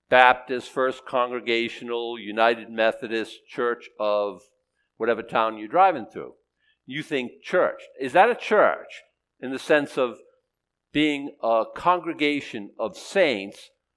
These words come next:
who are on their way to heaven? Well, some of them would be and some of them wouldn't be, but you don't know from the exter-,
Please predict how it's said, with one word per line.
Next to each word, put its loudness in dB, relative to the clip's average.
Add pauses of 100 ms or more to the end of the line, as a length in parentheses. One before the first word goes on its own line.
who -6
are 4
on 2
their 0
way 0
to 2
heaven? -2
Well, 2
some 2
of 6
them 2
would 2
be 0
and -4
some 0
of -6
them -8
wouldn't -6
be, -6
but -10
you -10
don't 2
know 2
from -14
the -4
exter-, -4